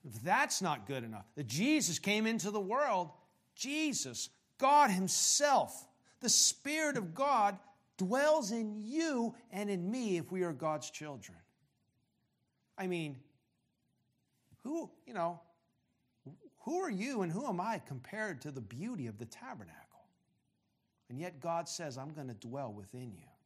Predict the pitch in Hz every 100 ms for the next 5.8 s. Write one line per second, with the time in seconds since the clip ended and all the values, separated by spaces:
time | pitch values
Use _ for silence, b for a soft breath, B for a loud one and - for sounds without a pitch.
0 | _ _ _ _ _ _ _ _ _ _
1 | B B B 185 180 175 B 185 180 214
2 | 220 - 170 151 165 190 160 151 202 156
3 | 170 151 139 123 262 170 156 B B B
4 | 220 202 190 240 208 175 175 135 139 170
5 | 196 196 190 214 226 240 - -